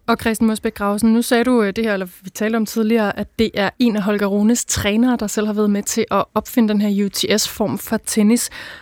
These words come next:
Men hvis vi kigger ind i en fremtid, hvor sport i det hele taget ændrer sig, så det bliver mere og mere, at får større og større underholdningsværdi, så tænker jeg, altså,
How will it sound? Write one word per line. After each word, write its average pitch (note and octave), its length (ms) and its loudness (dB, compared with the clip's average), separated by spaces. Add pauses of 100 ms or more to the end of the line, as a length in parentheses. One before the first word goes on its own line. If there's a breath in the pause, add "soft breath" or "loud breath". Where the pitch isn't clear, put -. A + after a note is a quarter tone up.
Men A3+ 220 6
hvis G#3 200 2
vi G#3 60 0
kigger C4+ 320 4
ind A#3 100 2
i - 20 4
en G#3+ 100 2
fremtid, G#3 440 0
hvor F#3+ 180 -2
sport G#3 460 -2
i A#3+ 60 4
det G3+ 100 0
hele A3 160 0
taget G#3 300 -2
ændrer G#3+ 340 -2
sig, G#3 200 0
så A3 100 -4
det G3+ 100 -4
bliver G3+ 160 2
mere G#3 200 4
og A#3+ 40 6
mere, G#3+ 160 2
at G3 80 0
får G#3 80 -4
større A3 180 -2
og A3+ 40 0
større A3+ 260 2
underholdningsværdi, A3+ 1700 2
så B3 120 -8
tænker A#3+ 260 4
jeg, A3+ 40 2
altså, G#3+ 140 -2